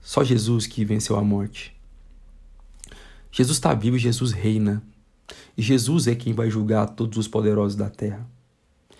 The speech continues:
Uma coisa, outra implicação relacionada ao advento importante pra nós.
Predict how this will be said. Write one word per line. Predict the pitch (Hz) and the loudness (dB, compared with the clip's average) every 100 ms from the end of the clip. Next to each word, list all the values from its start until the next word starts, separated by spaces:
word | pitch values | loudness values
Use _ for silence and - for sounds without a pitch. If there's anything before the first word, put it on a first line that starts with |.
| - - _ _ _ | -20 -20 _ _ _
Uma | - 117 | -2 2
coisa, | 131 117 107 101 107 - | 4 4 2 -2 -6 -8
outra | 123 120 117 | -6 -4 -4
implicação | 110 110 110 101 - 110 | -4 -2 -2 -4 -4 -2
relacionada | 107 104 - 110 107 | 0 -2 -2 -2 0
ao | 104 | 0
advento | 104 104 104 110 | 0 0 0 -2
importante | 104 107 - 107 | -2 -4 -2 -4
pra | - 107 | -2 -2
nós. | 101 107 - | 0 -4 -10